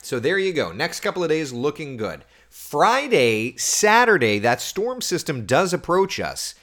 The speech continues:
and brings with it some pretty decent rains, particularly on Friday, but lingering on Saturday. Showers and thunder showers marching our direction. So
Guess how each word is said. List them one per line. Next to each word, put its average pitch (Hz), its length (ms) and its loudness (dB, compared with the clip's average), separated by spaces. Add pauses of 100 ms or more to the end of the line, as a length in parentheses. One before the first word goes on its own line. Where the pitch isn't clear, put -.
(420)
and 165 240 2
brings 190 380 0
with 202 240 0
it - 140 2
some 147 180 -6
pretty 254 480 -4
decent 208 380 -6
rains, 107 560 -4 (160)
particularly 202 840 0
on 123 160 0
Friday, 147 380 2
but 117 140 0
lingering 147 420 -2
on 110 160 -2
Saturday. 90 720 -2 (340)
Showers 143 720 4
and 131 260 -8
thunder 123 300 -2
showers 104 500 0
marching 101 440 -4
our 98 160 -2
direction. 90 560 -4
So 104 260 -6